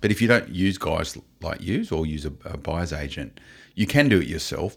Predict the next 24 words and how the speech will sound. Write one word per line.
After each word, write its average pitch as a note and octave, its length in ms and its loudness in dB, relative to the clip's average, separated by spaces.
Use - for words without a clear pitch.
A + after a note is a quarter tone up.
You C3 120 4
probably G#3+ 200 6
see - 100 2
it B2+ 60 8
all G#2 60 4
the F#2 100 4
time. - 320 2
You D#2+ 80 0
probably D3 280 0
happen E2+ 300 -2
with D#2 140 -8
me F#2+ 260 2
where, E2 360 0
where E2+ 120 -2
you D#2+ 80 -2
flick - 220 0
a - 20 -2
switch - 260 -2
and E2+ 80 -2
you D#2+ 60 -2
actually F2+ 240 -2
turn F#2 280 0
into F2+ 220 0
a, D2 160 0